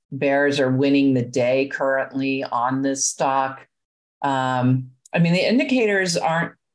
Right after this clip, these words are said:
what I would want to get in on a stock.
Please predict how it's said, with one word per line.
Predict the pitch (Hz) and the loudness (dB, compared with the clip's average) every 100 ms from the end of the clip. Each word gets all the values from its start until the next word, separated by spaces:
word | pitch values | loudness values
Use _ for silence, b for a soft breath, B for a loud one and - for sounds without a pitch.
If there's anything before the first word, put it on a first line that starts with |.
| _ | _
what | 143 160 160 | -6 -2 2
I | 151 | 2
would | 147 139 | 2 2
want | 131 139 143 143 - _ _ - | 2 2 0 -4 -10 _ _ -6
to | 156 | -4
get | 139 135 | 0 0
in | 131 110 90 87 - | 0 0 -2 -6 -6
on | 127 113 | -4 -2
a | 110 | -2
stock. | - 110 85 85 | -2 0 -2 -4